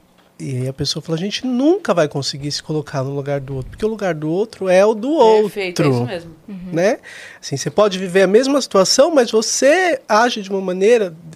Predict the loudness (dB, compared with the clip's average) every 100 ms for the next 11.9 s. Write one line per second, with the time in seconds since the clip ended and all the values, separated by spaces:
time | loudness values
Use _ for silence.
0 | _ -18 -10 -4 -2 -4 -6 -8 -2 2
1 | 2 0 -4 0 4 4 2 -4 -2 -2
2 | -2 -10 -4 -4 -4 -4 -2 -2 -2 -4
3 | 0 2 2 0 -4 2 0 4 2 2
4 | -4 -2 -2 -2 -6 -4 -4 -4 -6 -10
5 | -10 -12 -6 -2 0 2 0 0 0 0
6 | -2 -2 2 2 2 -2 -4 -4 -6 -10
7 | -8 -4 -4 -6 -4 2 2 0 -6 -4
8 | 0 2 2 0 0 0 0 2 2 4
9 | 2 2 -2 -4 -2 -2 -2 -6 -6 -6
10 | -6 -4 -4 -4 -4 -2 -2 -4 -8 -12
11 | -8 -8 0 2 2 0 0 -2 -2